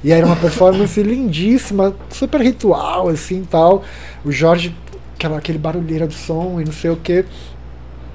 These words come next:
O Lu, ele entrou numa onda de pulling pelo peito. Ele tem uma tatuagem, é como um, um solar, assim, no peito, e o gancho bem no centro,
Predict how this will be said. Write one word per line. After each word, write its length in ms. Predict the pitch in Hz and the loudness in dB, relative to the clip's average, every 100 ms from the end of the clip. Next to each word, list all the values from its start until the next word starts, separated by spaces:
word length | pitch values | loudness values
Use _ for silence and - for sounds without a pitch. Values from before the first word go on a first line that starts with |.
| - | -6
O 40 | 151 | 0
Lu, 340 | 151 190 220 | 4 6 6
ele 160 | 165 165 | 6 2
entrou 240 | 160 170 | 2 -2
numa 200 | 175 170 | 0 -2
onda 200 | 165 165 | -2 -2
de 100 | 156 | -4
pulling 640 | - 185 214 190 156 143 - - - - | -6 -2 0 0 -2 -4 -10 -16 -16 -10
pelo 180 | - 180 | 0 0
peito. 720 | 180 180 180 202 185 156 135 117 - - - - - - - - - | 2 4 6 4 2 -2 -2 -6 -12 -14 -14 -14 -14 -14 -14 -16 -14
Ele 80 | - | -6
tem 100 | 156 | -2
uma 120 | 160 | 0
tatuagem, 680 | 170 175 160 156 156 156 143 - - - - - - - - - | 0 4 6 8 6 2 -4 -10 -16 -16 -16 -16 -16 -14 -14 -10
é 80 | 151 147 | -6 -4
como 180 | 165 156 | -4 -4
um, 300 | 160 156 143 147 - 147 | -4 -6 -8 -10 -12 -10
um 60 | 147 | -10
solar, 600 | - 170 139 151 170 165 | 0 2 4 6 8 6
assim, 360 | 143 117 175 170 | 4 -2 -6 -4
no 100 | 147 | -4
peito, 360 | 147 185 214 175 | 4 6 6 2
e 60 | |
o 80 | 156 | 0
gancho 320 | 151 170 175 | 2 2 0
bem 220 | 160 180 233 | 0 0 0
no 80 | |
centro, 680 | 254 - 170 190 214 262 285 | -2 0 0 0 -2 -2 -2